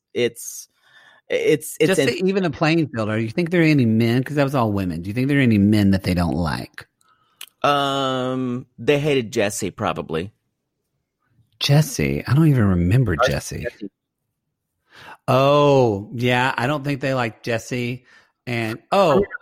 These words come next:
Speaker 1: It was all men. Remember that.
Speaker 2: Who am I talking about? They couldn't stand Paul. Hello.
Speaker 1: Oh, yeah, that's right.
Speaker 2: Oh, yeah.
Speaker 1: Um, so, but, and, and, and, and you guys, yes, these people are who they appear to be, but you can, you can, as we've seen from a lot of tell-alls,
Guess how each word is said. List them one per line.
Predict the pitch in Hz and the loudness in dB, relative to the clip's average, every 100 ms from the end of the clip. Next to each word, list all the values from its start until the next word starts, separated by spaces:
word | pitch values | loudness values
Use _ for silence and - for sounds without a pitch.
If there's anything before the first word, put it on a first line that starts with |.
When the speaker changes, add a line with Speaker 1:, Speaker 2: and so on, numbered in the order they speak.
| _ - | _ 0
Speaker 1:
It | |
was | 185 170 | 2 2
all | 151 135 | 0 0
men. | 127 85 110 - | -4 -6 -8 -8
Remember | 107 104 87 | -6 -4 -4
that. | 71 | 0
Speaker 2:
Who | 202 | 0
am | 214 | 2
I | |
talking | 175 175 147 | 2 2 2
about? | 147 110 98 | -2 -4 -4
They | 151 | -6
couldn't | 180 160 | -4 -6
stand | - 143 113 | -4 -4 -2
Paul. | 107 73 110 _ | -4 -6 -14 _
Hello. | 143 113 87 - _ - - | 0 0 -2 -10 _ -18 -2
Speaker 1:
Oh, | 156 151 | 2 2
yeah, | 160 135 | 2 0
that's | 120 - | -4 -2
right. | 127 101 85 _ - | -2 -2 -8 _ -8
Speaker 2:
Oh, | 135 120 | -6 -2
yeah. | 117 101 - - 139 | -2 -2 -4 -6 -2
Speaker 1:
Um, | 139 120 113 110 - - | 0 0 -4 -10 -20 -20
so, | - 254 208 | -2 -2 -2
but, | 156 175 - | -4 -6 -4
and, | 185 - | -10 -8
and, | 180 196 - | -10 -10 -6
and, | 190 190 175 - _ - | -6 -4 -8 -12 _ -8
and | 175 185 | -6 -2
you | 226 | -2
guys, | 196 185 156 | -2 -4 -2
yes, | 226 214 | 0 0
these | - 165 | -4 -8
people | - 175 170 160 - | -8 -12 -6 -6 0
are | 131 143 143 123 | 2 4 4 2
who | 107 175 | -2 -6
they | 160 135 | -2 0
appear | 117 - 143 131 | -2 -4 -4 -4
to | - 104 | -4 -8
be, | 92 76 80 _ _ | -6 -8 -12 _ _
but | - 110 | -8 -8
you | 127 185 | -4 -4
can, | 226 220 175 - | -4 -6 -8 -10
you | 113 131 208 | -10 -6 -6
can, | - 160 139 | -6 -2 0
as | - 123 | 0 0
we've | 170 165 | 0 -2
seen | - 190 190 | -2 -4 -4
from | 165 | -2
a | 113 | -2
lot | 113 120 156 | 0 0 -2
of | - | -4
tell-alls, | 156 160 110 82 78 | 0 0 0 0 -2